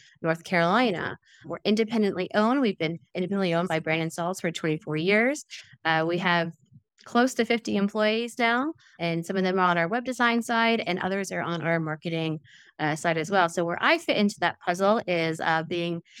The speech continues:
I C N D's brand manager. I work all of our partnerships with, you know, partners like here I have on the screen with you two,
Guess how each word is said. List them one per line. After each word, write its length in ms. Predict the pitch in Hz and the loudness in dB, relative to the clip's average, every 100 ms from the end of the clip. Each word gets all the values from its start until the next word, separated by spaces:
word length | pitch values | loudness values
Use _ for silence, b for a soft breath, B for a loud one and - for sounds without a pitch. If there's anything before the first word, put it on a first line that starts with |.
| B | B
I 140 | - 175 | 0 0
C 160 | 165 | 2
N 80 | 165 | -2
D's 200 | 165 156 | -2 -6
brand 340 | - 160 156 147 | -4 -2 0 0
manager. 600 | 165 185 196 233 269 294 B B - | -2 -4 -4 -2 -2 -4 B B -6
I 300 | 165 165 160 165 _ - | 0 0 0 -4 _ -4
work 180 | 196 - | -2 0
all 220 | 190 196 | 2 2
of 100 | 208 | 4
our 140 | 185 | 2
partnerships 1400 | 170 - 214 214 214 214 - - _ - 208 202 214 - | 0 -2 -2 0 0 -2 -6 -12 _ -4 2 2 0 -4
with, 160 | 170 156 - | -4 -4 -4
you 80 | |
know, 80 | 170 | -4
partners 440 | 180 170 185 202 214 | -2 -4 -4 -4 -2
like 120 | 196 | -2
here 200 | - 185 | -2 0
I 80 | 190 | 2
have 280 | 180 175 | 2 0
on 80 | 185 | 0
the 60 | 180 | -4
screen 320 | - - 214 | -8 -4 -2
with 140 | 208 | -2
you 120 | 196 220 | -4 -6
two, 380 | - 254 240 | 2 4 4